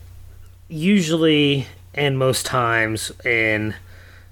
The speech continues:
labor situations, I tend to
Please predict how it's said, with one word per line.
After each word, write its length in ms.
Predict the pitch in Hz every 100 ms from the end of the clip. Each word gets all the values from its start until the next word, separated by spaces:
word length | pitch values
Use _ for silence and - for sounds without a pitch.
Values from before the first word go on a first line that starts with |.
| -
labor 480 | 123 127 139 117 135
situations, 880 | - 139 - 135 127 127 - 123 120
I 220 | 117 127
tend 520 | 110 - 123 117 117
to 680 | - - 110 107 107 104 104